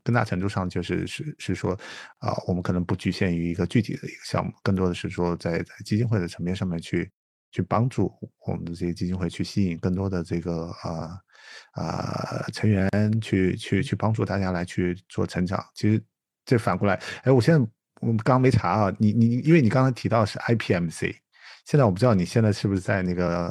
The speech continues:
Speaker 1: 孵化器里面当，当P M C？
Speaker 2: 哦，我们，
Speaker 1: 还没有。
Speaker 2: 呃，没有在新的，别的项目里面。
Speaker 1: OK，OK，OK。
Speaker 2: 目前我主要关，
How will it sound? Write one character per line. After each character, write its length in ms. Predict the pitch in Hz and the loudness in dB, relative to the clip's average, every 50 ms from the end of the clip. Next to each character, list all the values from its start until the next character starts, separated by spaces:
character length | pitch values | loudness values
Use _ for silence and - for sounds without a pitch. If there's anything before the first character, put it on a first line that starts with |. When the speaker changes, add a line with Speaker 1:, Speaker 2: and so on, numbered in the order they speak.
| - | -8
Speaker 1:
孵 160 | 113 - - 101 | -8 -4 -2 -2
化 140 | 98 95 | -2 -2
器 160 | 104 - - 95 | -2 -2 -2 -2
里 100 | 85 - - | -2 -2 -6
面 100 | - - - - _ _ - | -10 -16 -16 -20 _ _ -8
当， 340 | 92 87 87 - - 101 104 _ _ _ - - | -6 -4 -4 -6 -8 -10 -12 _ _ _ -14 -8
当 160 | - 87 85 87 | -6 -6 -6 -6
P 160 | - - 90 | -8 -8 -8
M 80 | 85 - | -8 -8
C？ 160 | - - - - _ _ _ _ _ _ _ - - - - - - _ - | -8 -10 -10 -10 _ _ _ _ _ _ _ -20 -20 -20 -20 -20 -8 _ 2
Speaker 2:
哦， 180 | 190 185 170 | 4 4 4
我 140 | 156 151 151 | 4 2 0
们， 80 | 147 95 | 0 -2
Speaker 1:
还 40 | 90 | -2
没 60 | 90 | -4
有。 80 | 90 98 - | -4 -6 -6
Speaker 2:
呃， 460 | - 208 - 147 143 139 139 139 - - - _ _ _ _ _ _ - | -6 -6 -4 -2 -2 -2 -2 -4 -4 -8 -12 _ _ _ _ _ _ -4
没 160 | 160 170 190 | 0 4 6
有 180 | 214 208 175 147 | 6 6 6 4
在 220 | 139 175 165 151 | 4 4 2 2
新 180 | 131 - 175 170 | 0 -4 -6 -6
的， 80 | 156 135 131 - | -6 -8 -8 -6
别 120 | - 131 139 | -4 -2 -2
的 60 | 151 | -2
项 180 | 143 175 160 147 | -2 -4 -2 0
目 100 | 139 131 | 0 0
里 140 | 123 117 | 0 -2
面。 300 | 117 - 127 127 131 131 - _ | -6 -12 -12 -12 -12 -14 -10 _
Speaker 1:
OK，OK，OK。 320 | - 98 98 95 - - 202 | 0 0 2 2 4 4 4
Speaker 2:
目 340 | - - - 311 - - - | 4 4 2 2 2 4 4
前 100 | - 311 | 4 2
我 40 | |
主 140 | 311 - 156 | 2 2 4
要 200 | 139 139 147 147 | 4 6 6 4
关， 340 | 139 139 160 156 160 160 | 4 2 0 0 0 -2